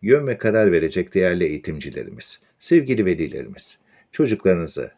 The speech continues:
neye hazırlıyorsunuz? Ö S Y M'de panik. Türkiye eğitim sisteminden, eğitim kurumlarının ehliyetsiz yöneticilerinden, danışmanlarından ve ne yazık ki Türkiye'de bir bölgeyi yerle bir edip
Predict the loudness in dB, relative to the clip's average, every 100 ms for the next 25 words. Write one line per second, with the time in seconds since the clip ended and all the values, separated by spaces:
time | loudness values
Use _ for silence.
0 | _ -2 -2 -2 -6 -8 -8 -8 -10 -12
1 | -18 -20 -20 _ _ _ _ _ _ _
2 | _ _ _ _ _ _ _ _ 4 4
3 | 2 0 -2 -4 -4 -4 -8 -14 -20 _
4 | _ _ _ _ _ _ _ -20 _ -2
5 | 2 4 6 6 4 0 -2 -4 -2 -4
6 | -4 -10 -14 _ _ -20 -20 0 2 4
7 | 0 2 2 2 0 0 0 -2 -4 0
8 | 0 0 0 2 0 -2 -8 -6 -4 -6
9 | -8 -12 -14 _ _ _ _ 0 2 -2
10 | -2 0 0 0 -4 -12 -18 _ _ -20
11 | 2 4 6 6 4 2 0 -2 0 -2
12 | 2 2 2 0 0 0 2 2 2 2
13 | 2 2 2 2 2 -4